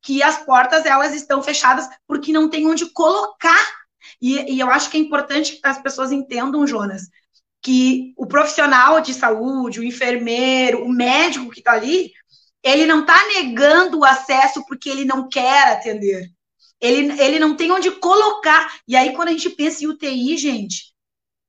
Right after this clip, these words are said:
tu precisa ter a, o, a ventilação mecânica, tu precisa ter o oxigênio, tu precisa ter o que Canoas tá vivenciando agora, de não ter os anestésicos pra pessoa ficar entubada. É muito grave o que a gente tá vivendo.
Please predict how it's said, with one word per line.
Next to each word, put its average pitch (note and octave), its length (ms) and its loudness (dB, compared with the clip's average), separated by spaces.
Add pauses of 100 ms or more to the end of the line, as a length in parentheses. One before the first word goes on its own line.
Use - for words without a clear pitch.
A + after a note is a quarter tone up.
tu D4 120 -6
precisa D#4 500 0
ter C#4 640 2 (360)
a, B3+ 380 4
o, B3+ 160 -8
a B3 100 2
ventilação C#4 580 0
mecânica, C4 840 -2 (160)
tu C#4+ 100 -10
precisa D4 400 0
ter E4 140 2
o D#4 100 4
oxigênio, C4 840 -2 (200)
tu D4 120 -8
precisa E4 460 -2
ter D4+ 240 -4
o D4+ 80 -8
que - 140 -12
Canoas D4+ 560 2
tá D4+ 100 0
vivenciando C#4+ 640 -2
agora, C4 460 0 (240)
de B3+ 140 -4
não D#4+ 200 0
ter D#4+ 140 -2
os E4+ 100 -4
anestésicos D#4+ 840 -2
pra D4 180 -2
pessoa D4 400 -6
ficar D4 540 0 (320)
entubada. C4+ 1200 2 (580)
É G3 120 0
muito F4+ 340 0
grave G4 540 2
o G4+ 60 4
que F#4 40 -2
a F4 80 2
gente D4+ 240 0
tá D4 140 2
vivendo. C4+ 560 -4